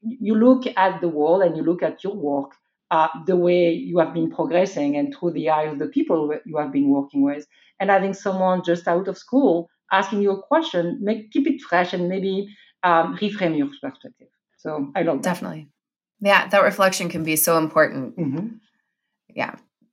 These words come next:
Speaker 2: Do you have any final advice for women coming up in the I T or stem field? I know we've talked about a lot of different
Speaker 1: Mm-hmm.
Speaker 2: things, but is there anything else you want to say? 'Cause you've shared some excellent insights.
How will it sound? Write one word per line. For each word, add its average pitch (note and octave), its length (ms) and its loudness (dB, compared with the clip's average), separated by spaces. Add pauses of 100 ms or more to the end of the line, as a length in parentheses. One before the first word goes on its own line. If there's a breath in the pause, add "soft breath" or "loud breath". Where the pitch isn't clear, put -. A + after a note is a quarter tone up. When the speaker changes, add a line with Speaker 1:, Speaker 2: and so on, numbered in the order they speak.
(280)
Speaker 2:
Do B3+ 140 -2
you D4+ 240 0
have D4+ 240 4
any C#4+ 160 2
final G3+ 340 2
advice D#3+ 680 0 (120)
for E3+ 200 -2
women D#3+ 540 2
coming E3 320 -2
up D#3 420 2
in D#3 200 -2
the D3+ 140 0
I C#3+ 280 -2
T D3 240 -4
or D3 160 -2
stem C3+ 300 -2
field? C3 260 -2
I D3 60 0
know C#3+ 160 0
we've C#3 160 -2
talked C3+ 260 -4
about C#3+ 220 -2
a C#3 40 4
lot C#3 180 2
of C#3 80 0
different C#3 300 -2
Speaker 1:
Mm-hmm. C3+ 80 -2
Speaker 2:
things, C#3 380 -2
but D3 140 -4
is D3+ 140 -6
there E3 100 0
anything G3 340 0
else E3+ 220 0
you E3 100 -6
want D#3 140 0
to D3+ 80 0
say? D3 400 2
'Cause - 360 -12
you've D#3+ 200 -10
shared F3+ 260 2
some F3 300 0
excellent E3 420 -2
insights. D3 760 -2